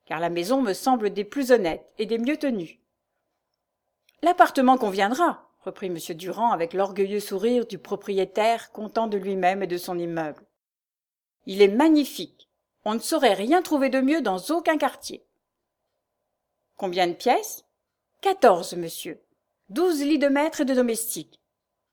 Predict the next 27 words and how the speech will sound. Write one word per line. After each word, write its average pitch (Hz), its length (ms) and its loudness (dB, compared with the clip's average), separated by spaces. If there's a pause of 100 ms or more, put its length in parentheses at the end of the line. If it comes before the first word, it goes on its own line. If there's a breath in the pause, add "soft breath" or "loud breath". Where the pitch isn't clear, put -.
(640)
Quel 262 180 4
étage ? » « 165 560 2 (760)
Second. » 202 480 -2 (580)
Le - 120 -8
visiteur 175 560 -2
fit 220 80 -10
une 190 220 -8
moue 196 160 -6
significative. « 175 800 -8 (1900)
Un 202 120 -2
second 247 480 2
beau 247 240 2
comme 226 200 4
un 170 80 0
premier », 349 560 -2 (220)
se - 140 -8
hâta 175 240 0
d'ajouter 175 400 -2
monsieur 175 240 -8
Durand. « 170 340 -10 (460)
Je - 140 -20
crois - 240 2
même 349 420 4
que 311 80 0
je 294 100 0
le 294 120 2
préférerais, 247 680 0